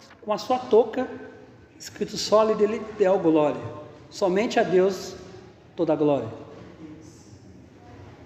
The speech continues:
Medalha de ouro, medalha de prata, a Raíssa do skate, os pais dela primícia. Lá em, lá em Maranhão,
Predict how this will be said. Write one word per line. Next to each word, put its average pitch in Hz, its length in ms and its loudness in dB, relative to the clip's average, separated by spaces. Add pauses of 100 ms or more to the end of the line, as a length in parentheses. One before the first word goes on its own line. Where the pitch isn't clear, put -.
(760)
Medalha 135 360 4
de 175 100 0
ouro, 139 440 2 (100)
medalha 143 180 -2
de 156 80 -4
prata, 202 480 0 (460)
a 135 80 -8
Raíssa 208 520 4
do 185 60 -2
skate, - 580 0 (460)
os 151 100 -10
pais 185 300 2
dela 196 180 6
primícia. 208 600 -2 (920)
Lá 180 140 6
em, 247 320 0
lá 226 380 2
em 196 80 0
Maranhão, 208 840 2